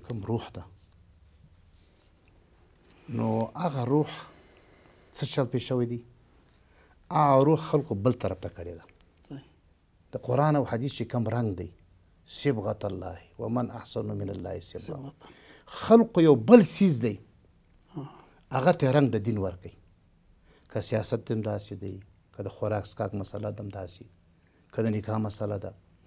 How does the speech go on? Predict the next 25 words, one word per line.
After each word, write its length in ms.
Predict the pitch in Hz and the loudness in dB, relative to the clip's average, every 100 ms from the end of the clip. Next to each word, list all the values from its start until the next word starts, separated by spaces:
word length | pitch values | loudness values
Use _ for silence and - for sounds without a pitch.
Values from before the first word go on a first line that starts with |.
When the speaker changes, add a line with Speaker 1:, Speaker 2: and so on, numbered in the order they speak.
| - - - | -20 -20 -10
Speaker 1:
حتی 260 | - 131 113 | -2 0 0
که 100 | 113 | 0
د 80 | 107 | -4
دشمنۍ 380 | 101 110 107 120 120 | -6 -4 0 0 -2
مسله 280 | 113 110 107 | -4 -6 -6
ده، 140 | 101 - | -6 -8
که 60 | |
د 160 | 104 101 | -6 -2
دوستۍ 300 | 113 - 160 | -4 -2 -2
مسله 360 | 143 123 120 117 | 0 0 -2 -4
ده، 180 | 113 - - - - | -6 -10 -20 -20 -2
دې 80 | 170 | 0
خلکو 300 | 190 202 160 | 2 2 2
مختلف 400 | 147 - 139 156 | 0 0 -2 -2
د 60 | 120 | -2
ځان 240 | 113 151 | 0 2
رنګونه 380 | 120 104 104 110 | 2 0 -2 -4
پکې 200 | 107 - | -6 -10
ورکړله. 400 | 101 - 98 90 - _ - | -10 -10 -12 -16 -18 _ -14
Speaker 2:
صحیح. 120 | 147 - _ _ _ - _ | -14 -16 _ _ _ -20 _
Speaker 1:
نو 460 | 120 120 117 113 120 - _ _ _ _ - | 0 2 2 2 -2 -8 _ _ _ _ -14
قرآن 320 | - 165 190 | -6 -2 -2
کریم 300 | 175 156 170 | -2 -2 -4
کې 320 | 165 160 156 156 - _ _ - | -4 -2 -2 -4 -12 _ _ -20
خو 460 | - 110 110 107 | -12 -8 -8 -12